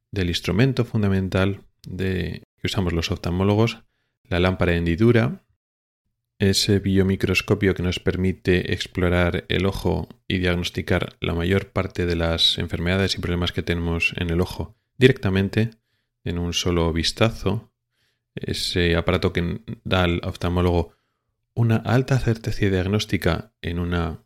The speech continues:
gran mayoría de los casos, vamos a decir, más comunes, de enfermedades más habituales.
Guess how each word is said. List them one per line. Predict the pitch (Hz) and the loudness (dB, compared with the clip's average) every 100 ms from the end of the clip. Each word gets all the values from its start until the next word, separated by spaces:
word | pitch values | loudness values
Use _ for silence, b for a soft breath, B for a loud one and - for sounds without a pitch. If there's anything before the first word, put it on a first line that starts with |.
| - | -8
gran | 90 104 | -2 0
mayoría | 101 87 85 82 80 | 0 2 2 4 2
de | 78 78 | 2 0
los | 76 73 - | 0 -4 -4
casos, | - 82 - 78 | -4 -4 -4 -4
vamos | 80 78 | -4 -4
a | 76 | -6
decir, | - 80 - | -6 -8 -8
más | - 78 - - | -8 -6 -6 -8
comunes, | - 87 110 104 | -4 -2 0 0
de | - | -4
enfermedades | - 80 78 78 | -4 -4 -2 -2
más | 80 - - | -4 -4 -4
habituales. | 90 95 120 117 123 - - | -4 0 2 4 2 -2 -10